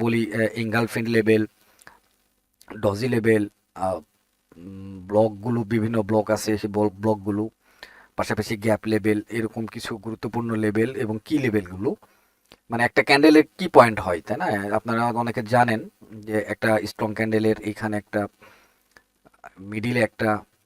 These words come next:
এবং এখানে একটা, এরকম তিনটা লেভেল হয়। So, এবং এঙ্গালফিনটির কোথায় লেভেল হয় সেটা আমি বিগত ভিডিওতে বলছি,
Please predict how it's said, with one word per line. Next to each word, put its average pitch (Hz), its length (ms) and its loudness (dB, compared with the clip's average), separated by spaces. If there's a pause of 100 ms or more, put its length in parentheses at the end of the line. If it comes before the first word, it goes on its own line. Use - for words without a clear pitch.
(220)
এবং 101 160 -6 (1300)
এখানে 107 260 -4
একটা, - 200 -8
এরকম 107 260 -2 (480)
তিনটা 117 200 0 (100)
লেভেল 110 300 2
হয়। 101 140 -2 (1160)
So, 117 120 -4 (420)
এবং 107 120 -2 (140)
এঙ্গালফিনটির 123 640 2 (140)
কোথায় 117 280 0 (200)
লেভেল 110 240 2
হয় 110 140 0
সেটা 110 140 -2 (100)
আমি 107 100 -2 (200)
বিগত 104 240 -2 (140)
ভিডিওতে 104 280 -2 (100)
বলছি, 104 200 -2